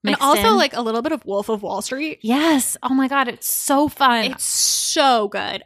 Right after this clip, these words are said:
Speaker 2: It's
Speaker 1: I
Speaker 2: so good.
Speaker 1: I read it in two days. I was upset anytime I had to do anything other than read the book. It was so unputdownable. Like, I needed to know what would happen. Like, frankly, it was such a close contender for our book club.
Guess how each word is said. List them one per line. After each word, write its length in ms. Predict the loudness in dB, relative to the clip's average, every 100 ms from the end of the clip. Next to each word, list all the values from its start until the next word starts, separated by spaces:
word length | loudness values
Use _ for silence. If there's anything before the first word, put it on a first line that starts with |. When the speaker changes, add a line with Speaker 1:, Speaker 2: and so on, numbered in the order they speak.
| -4
Speaker 2:
It's 100 | -2
Speaker 1:
I 80 | 0
Speaker 2:
so 380 | 0 0 2 2
good. 440 | 0 -4 -6 -6
Speaker 1:
I 120 | -4
read 240 | -2 -2 -2
it 120 | -2
in 100 | -4
two 220 | -8 -4
days. 380 | -2 0 -2 -2
I 120 | -2
was 140 | -2 -2
upset 520 | -4 -4 0 0 0
anytime 540 | -2 -2 -4 -2 -2 -2
I 80 |
had 320 | 0 0 0 0
to 320 | -2 -2 -4 -8
do 220 | -4 -2
anything 360 | -2 -4 -6 -6
other 260 | -4 -2 -2
than 160 | -4
read 220 | -6 -8 -6
the 80 |
book. 300 | -4 -4 -4 -4
It 100 | -2
was 180 | -2 -2
so 800 | -2 0 0 2 2 2 -2 _ _ _ _ _ 0
unputdownable. 760 | 2 0 -2 -2 -4 -4 -4 -4
Like, 120 | -4
I 100 | -6
needed 480 | -4 -2 0 -2 -2
to 80 |
know 180 | -6 -6
what 200 | -8 -14 _
would 180 | -8 -8
happen. 500 | -4 -4 -2 -4 -4 -6 -20 -6
Like, 120 | -6
frankly, 720 | -4 0 2 2 -2 -2 -2 -6 _ _ 0
it 80 | 2
was 160 | 2
such 240 | 2 0 0
a 40 |
close 280 | 0 -2 0
contender 480 | -4 -4 -4 -2 -4
for 140 | -2
our 100 | -4
book 160 | -4 -6
club. 320 | -2 0 -2